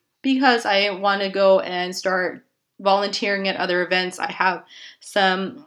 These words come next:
networking events that I have going on in December that I'm going to be speaking at, uh, in terms of nawic, which is the National Association of Women in Construction.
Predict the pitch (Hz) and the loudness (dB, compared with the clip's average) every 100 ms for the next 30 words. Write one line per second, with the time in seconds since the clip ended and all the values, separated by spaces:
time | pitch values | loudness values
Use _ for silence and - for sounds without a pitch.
0 | _ 190 180 160 190 202 196 185 185 190 | _ -2 -2 0 -4 -4 -4 -2 -4 -4
1 | 190 185 185 180 - 185 180 180 180 185 | -4 -4 -2 -6 -2 -4 -2 -2 -2 -4
2 | 175 233 208 196 196 190 180 185 185 185 | -6 -6 -4 -2 0 -2 -2 -4 -4 -6
3 | - 190 185 - 175 165 - - 220 196 | -6 -4 -4 -10 -12 -14 -16 -12 -12 -10
4 | 214 190 196 196 - _ _ _ _ _ | -6 2 4 2 -2 _ _ _ _ _
5 | _ 208 190 - - 196 - 202 185 175 | _ -12 -12 -10 -8 -6 -6 -6 -6 -4
6 | 180 175 180 175 180 175 - 180 175 180 | -2 -2 -2 -4 -6 -6 -6 -8 -6 -8
7 | 170 175 180 190 175 180 175 175 - 180 | -6 -6 -6 -6 -8 -6 -6 -6 -6 -8
8 | 175 185 175 175 175 175 175 175 185 - | -6 -6 -8 -8 -8 -6 -8 -8 -8 -6
9 | 180 - 220 226 | -6 -6 -6 -6